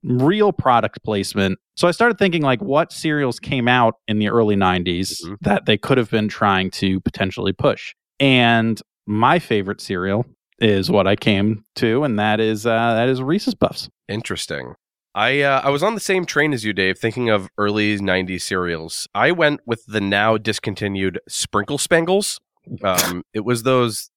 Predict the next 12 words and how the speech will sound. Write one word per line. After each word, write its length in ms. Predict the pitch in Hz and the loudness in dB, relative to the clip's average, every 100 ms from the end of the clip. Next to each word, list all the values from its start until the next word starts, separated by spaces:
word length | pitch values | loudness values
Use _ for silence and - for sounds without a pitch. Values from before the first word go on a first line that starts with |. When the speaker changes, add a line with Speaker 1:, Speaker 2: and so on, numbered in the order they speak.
| - | -2
Speaker 2:
those 200 | 120 110 | 0 0
star-shaped 680 | - - 101 110 - 127 - | -2 2 2 2 0 0 0
things 260 | 131 131 | 0 0
with 100 | 110 | -4
a 60 | 85 | -6
fuckload 460 | - 98 - 110 | -2 -2 0 -2
of 60 | 92 | -2
sprinkles 420 | - 95 101 107 | -2 0 0 0
all 120 | 110 113 | 2 4
over 160 | 113 | 2
them, 200 | 117 127 | 0 -2
so 240 | 120 92 | 0 -2